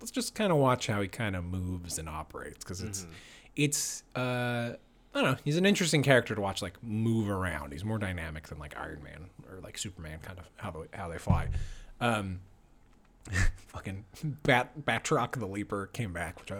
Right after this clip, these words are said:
Speaker 1: which I loved. Uh, yeah, episode two is way better. Uh, I'm loving what they're doing with Bucky overall, because I
Speaker 2: Oh,
Speaker 1: think
Speaker 2: yeah.
Speaker 1: Sebastian Stan has, like, they keep making fun of him for just staring all the time, 'cause, like, it's been, like, four movies where s-,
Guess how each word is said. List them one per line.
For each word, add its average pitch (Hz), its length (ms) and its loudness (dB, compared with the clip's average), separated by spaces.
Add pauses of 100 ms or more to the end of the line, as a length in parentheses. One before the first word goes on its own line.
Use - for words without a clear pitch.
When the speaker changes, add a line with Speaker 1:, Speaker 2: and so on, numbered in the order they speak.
(140)
Speaker 1:
which 113 100 -8
I 101 60 -2
loved. 90 260 -6 (540)
Uh, 123 420 4 (720)
yeah, 170 180 6
episode 233 300 4
two 214 80 6
is 190 100 6
way 160 140 8
better. 107 500 0
Uh, 107 520 0 (640)
I'm 127 180 4
loving 131 420 4
what 175 120 2
they're 151 100 4
doing 139 220 6
with 110 100 0
Bucky 98 380 0 (180)
overall, 90 540 -2 (100)
because 101 320 0
I - 80 -6
Speaker 2:
Oh, 110 60 2
Speaker 1:
think 104 200 4
Speaker 2:
yeah. 80 340 -8 (320)
Speaker 1:
Sebastian 139 420 4
Stan 120 380 4
has, 101 380 4
like, 104 200 -2
they 117 140 -2
keep 143 200 4
making 123 240 4
fun 117 160 2
of 113 80 2
him 123 100 4
for 110 140 -6
just 92 220 0
staring 101 460 -2
all 117 80 -2
the 151 120 -8
time, 139 220 4
'cause, 107 260 -2 (240)
like, 95 220 -8
it's 110 120 -6
been, 143 120 4
like, 135 100 6
four 120 300 2
movies 98 380 0
where 92 140 0
s-, 95 140 -2